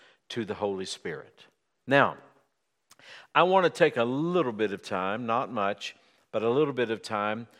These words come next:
to show you some of the context and, and take a little side journey or two here in this passage, because I think it'll help us. In, uh, if you will, back up to the eighth verse, eighth verse of John chapter fourteen.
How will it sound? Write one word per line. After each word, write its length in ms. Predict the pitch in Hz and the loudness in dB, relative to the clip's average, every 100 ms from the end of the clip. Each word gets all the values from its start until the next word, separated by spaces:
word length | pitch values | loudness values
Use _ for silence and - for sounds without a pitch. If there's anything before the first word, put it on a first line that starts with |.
| _ _ | _ _
to 100 | - | -12
show 300 | 113 - 151 | -10 -2 0
you 160 | 151 139 | 0 -2
some 300 | - 135 120 | -6 -6 -4
of 60 | 110 | -6
the 80 | |
context 680 | - 131 127 120 120 117 - | -6 -4 -4 -4 -4 -6 -8
and, 220 | 113 113 - | -10 -10 -10
and 180 | 120 107 | -12 -10
take 220 | - 139 | -8 -6
a 60 | 123 | -4
little 240 | 127 113 | -4 -4
side 440 | - - 110 110 92 | -6 -4 -2 -2 -4
journey 340 | 107 110 107 | -6 -4 -6
or 120 | 101 | -8
two 240 | - 113 107 | -8 -8 -8
here 320 | 98 110 117 | -6 -4 -4
in 160 | 104 | -6
this 160 | 104 101 | -8 -8
passage, 560 | - 107 110 139 117 - - - _ | -2 0 0 -6 -12 -18 -20 -20 _
because 220 | 127 123 | 0 2
I 60 | |
think 300 | 127 147 139 | 2 0 -4
it'll 140 | 139 117 | -4 -4
help 280 | 123 135 - | -2 -2 -4
us. 300 | - - - - - - - | -14 -16 -18 -20 -20 -20 -2
In, 340 | 147 151 151 | 2 2 2
uh, 360 | 135 123 120 90 123 160 | 2 4 2 -2 -6 -6
if 160 | 143 | -4
you 100 | 160 | -2
will, 220 | 160 220 | 4 6
back 320 | 156 170 190 170 | 6 4 4 2
up 180 | - - | 0 0
to 100 | 120 | -4
the 260 | 117 117 - | 0 0 0
eighth 260 | 160 165 | -2 -2
verse, 540 | 117 95 92 - - - _ _ _ _ _ _ _ - | -2 0 -2 -8 -12 -14 _ _ _ _ _ _ _ 0
eighth 460 | 135 160 - - | 2 0 -6 -4
verse 420 | 117 113 120 - | 2 2 2 -4
of 520 | - 117 110 107 98 - | -2 2 2 0 -6 -6
John 360 | 113 113 131 | 0 0 0
chapter 340 | - 127 123 - | -2 -2 -2 -10
fourteen. 680 | - 135 - 117 101 107 | -8 -8 -6 -8 -8 -10